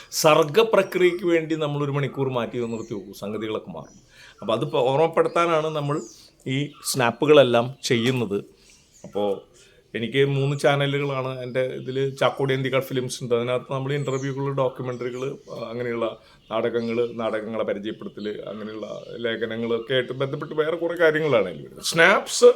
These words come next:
എസ് എൻ എ പി എസ്, ചാക്കോ ഡി അന്തിക്കാട്, സി എച്ച് എ സി കെ ഒ ഡി എ എൻ ടി എച്ച് എ കെ എ ഡി. അതാണ് ഈ സ്നാപ്പുകൾക്ക് വേണ്ടി മാത്രമുള്ള. പിന്നെ മകന് വേണ്ടി ഞങ്ങ-, ഞങ്ങൾ ക്രിയേറ്റ് ചെയ്തതാണ്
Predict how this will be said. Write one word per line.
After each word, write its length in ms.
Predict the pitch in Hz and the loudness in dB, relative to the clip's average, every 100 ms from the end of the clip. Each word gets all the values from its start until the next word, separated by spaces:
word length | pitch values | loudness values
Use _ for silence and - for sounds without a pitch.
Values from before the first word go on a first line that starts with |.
| - | 4
എസ് 200 | 165 175 | -2 0
എൻ 140 | 160 | 2
എ 60 | 151 | 2
പി 140 | 147 | 0
എസ്, 380 | 151 226 - - | 0 0 -2 -4
ചാക്കോ 540 | 147 135 - 143 139 113 | -2 0 2 2 0 -2
ഡി 220 | 127 131 135 | -4 -4 -6
അന്തിക്കാട്, 480 | 117 107 92 - - - - - _ | -6 -6 -8 -12 -16 -20 -20 -20 _
സി 140 | - 151 | -6 2
എച്ച് 300 | 131 120 135 | 2 2 -2
എ 20 | |
സി 260 | - 123 - | -2 -4 -2
കെ 100 | 123 117 | -2 2
ഒ 180 | 127 135 | 2 0
ഡി 400 | 98 123 208 - | -2 -4 -4 -4
എ 200 | 120 117 | -2 0
എൻ 120 | 113 117 | -2 -6
ടി 60 | 107 | -10
എച്ച് 280 | 104 - | -10 -8
എ 40 | 110 123 | -8 -6
കെ 40 | |
എ 200 | 104 87 | -6 -6
ഡി. 160 | - - 127 | -10 -12 -4
അതാണ് 360 | 139 127 139 - - | -2 -2 -4 -10 -12
ഈ 120 | 127 117 | -10 -8
സ്നാപ്പുകൾക്ക് 680 | - 127 131 139 131 131 | -6 -6 -4 -4 -2 -2
വേണ്ടി 180 | 117 107 | -4 -2
മാത്രമുള്ള. 480 | 101 98 107 110 120 - - _ _ - - - _ 147 | -4 -4 -4 -4 -4 -8 -20 _ _ -20 -20 -20 _ -4
പിന്നെ 140 | 156 | -2
മകന് 260 | 170 180 190 | -2 -2 -2
വേണ്ടി 280 | 180 175 175 - - - - | -2 -4 -8 -12 -18 -20 -10
ഞങ്ങ-, 220 | 180 180 185 | -8 -6 -2
ഞങ്ങൾ 340 | 165 170 170 | 0 0 0
ക്രിയേറ്റ് 240 | 170 170 | -2 0
ചെയ്തതാണ് 340 | 175 165 156 | 2 4 2